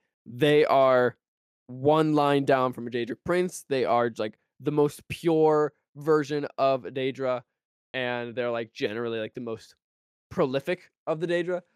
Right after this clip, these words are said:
but that's not necessarily a hundred percent accurate, and I could be very much wrong, but that's, like, that's generally, there's a lot of them, and they are made specifically to do very specific tasks by each specific, uh, Daedric prince, so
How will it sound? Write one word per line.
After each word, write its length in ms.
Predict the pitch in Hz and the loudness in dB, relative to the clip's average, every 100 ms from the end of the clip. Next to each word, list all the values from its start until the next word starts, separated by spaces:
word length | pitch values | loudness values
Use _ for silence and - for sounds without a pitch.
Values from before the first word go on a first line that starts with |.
| _ _ | _ _
but 200 | 139 147 | -2 0
that's 200 | 147 135 | 0 -2
not 180 | 151 107 | -2 -2
necessarily 580 | 123 - - 120 110 98 _ - | -4 -10 -10 -8 -8 -10 _ -18
a 40 | |
hundred 220 | - 143 127 | -12 -12 -10
percent 220 | - 117 | -10 -6
accurate, 340 | 123 123 131 | -6 -6 -6
and 100 | 104 | -6
I 80 | 110 | -10
could 200 | - 117 | -10 -10
be 80 | 110 | -8
very 180 | 110 104 | -8 -10
much 180 | 90 | -10
wrong, 360 | 117 117 139 139 | -8 -6 -6 -8
but 100 | 147 | -4
that's, 220 | 123 127 127 | 0 0 0
like, 240 | 110 - _ _ _ _ _ - | -2 -4 _ _ _ _ _ 0
that's 220 | 175 165 | 0 0
generally, 840 | 147 139 147 139 131 123 113 110 _ _ _ _ _ _ | -4 0 2 2 0 0 -2 -6 _ _ _ _ _ _
there's 400 | 123 143 135 123 - | -2 2 2 0 -2
a 60 | |
lot 200 | 131 131 - | 2 2 2
of 140 | 120 | -2
them, 180 | 120 113 | -4 -6
and 100 | 117 | -6
they 80 | 120 | -6
are 80 | 113 | -6
made 280 | 113 107 107 | -8 -8 -12
specifically 680 | - 143 - 151 139 135 127 | -12 -10 -4 -4 -2 -2 -4
to 100 | 123 | -4
do 200 | 127 120 | -4 0
very 180 | 127 | 0
specific 420 | 113 135 - 143 - | -2 -6 -4 -4 -4
tasks 420 | 123 233 - - | -4 -4 -6 -8
by 400 | - 113 113 107 _ _ _ _ _ _ | -2 0 -2 -4 _ _ _ _ _ _
each 260 | 190 185 - | -6 -4 -6
specific, 640 | - 151 147 127 123 - _ _ _ _ | -4 -4 -2 -2 -2 -4 _ _ _ _
uh, 380 | 107 104 98 92 | -8 -6 -4 -4
Daedric 340 | 98 120 101 - | -2 -4 -4 -8
prince, 380 | 78 - - - | -10 -10 -20 -14
so 280 | - 87 | -10 -10